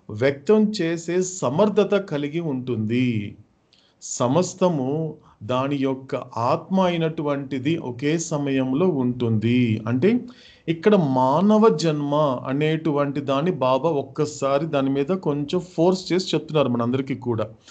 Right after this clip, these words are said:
ఒక్కసారి మీరందరూ కాన్సన్ట్రేట్ చేయండి. నేను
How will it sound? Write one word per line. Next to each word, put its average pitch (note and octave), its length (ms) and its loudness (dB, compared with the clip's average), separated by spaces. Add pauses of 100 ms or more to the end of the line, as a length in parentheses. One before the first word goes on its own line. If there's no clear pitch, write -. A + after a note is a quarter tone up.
(280)
ఒక్కసారి F3+ 600 2
మీరందరూ E3 260 2
కాన్సన్ట్రేట్ D#3 800 -2
చేయండి. B2+ 420 0
నేను B2 160 0